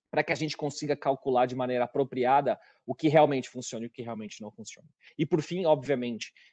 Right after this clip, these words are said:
entender os benefícios do nosso modelo. Esse modelo ele tem que ser retroalimentado, e aí, obviamente, a periodicidade tem que ser definida, é, pe-, por cada companhia. Isso depende muito do ciclo de dados, do ciclo de análises que a gente faz,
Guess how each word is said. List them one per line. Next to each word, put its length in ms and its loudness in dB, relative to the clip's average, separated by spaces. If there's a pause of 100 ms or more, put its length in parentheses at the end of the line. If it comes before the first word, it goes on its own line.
entender 640 2
os 140 -4
benefícios 580 -4
do 140 -6
nosso 260 -2
modelo. 380 2
Esse 160 -4
modelo 320 0
ele 100 2
tem 160 -8
que 60 -10
ser 140 -8
retroalimentado, 960 -2 (100)
e 120 -6
aí, 180 -2
obviamente, 640 -2
a 20 -14
periodicidade 720 -6 (300)
tem 140 -2
que 80 -8
ser 80 -4
definida, 680 -4 (240)
é, 300 -2
pe-, 200 4
por 140 -2
cada 220 2
companhia. 640 -4
Isso 160 -10
depende 280 -2
muito 160 -4
do 80 -8
ciclo 400 -4
de 80 -8
dados, 340 2
do 80 -12
ciclo 320 -8
de 60 -4
análises 420 -4
que 80 -14
a 60 -12
gente 180 -14
faz, 380 -2